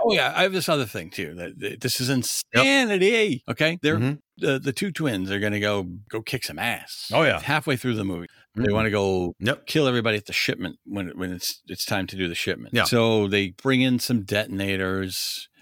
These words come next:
Speaker 1: and they have some guns and s-, uh, Chad outside, not being very military-like, you know, not very stealth-like, gets noticed. So he has to shoot somebody.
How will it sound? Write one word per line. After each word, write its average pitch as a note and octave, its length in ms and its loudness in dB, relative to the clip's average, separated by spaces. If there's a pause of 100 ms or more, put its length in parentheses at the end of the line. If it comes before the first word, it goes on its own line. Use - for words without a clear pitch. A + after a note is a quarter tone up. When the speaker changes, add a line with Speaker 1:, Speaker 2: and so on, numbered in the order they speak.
Speaker 1:
and A2 320 0
they A2 120 2
have A2 200 0
some G2 280 -4
guns F#2 500 -2
and F#2+ 180 -4 (160)
s-, - 160 -6
uh, A#2+ 280 -2 (360)
Chad G#2+ 400 0
outside, G2 560 0
not F#2+ 280 -2 (100)
being F#2 440 -4 (120)
very F#2 380 -2 (120)
military-like, F2+ 920 0
you F#2 60 -4
know, F2 200 -2
not G2+ 240 -6
very G#2 160 -2
stealth-like, F#2 640 -2
gets G2+ 280 -4
noticed. F#2+ 420 -2
So - 120 -2
he F#2+ 180 -2
has G2+ 240 -2
to - 80 -8
shoot A2+ 280 0
somebody. F2 640 -6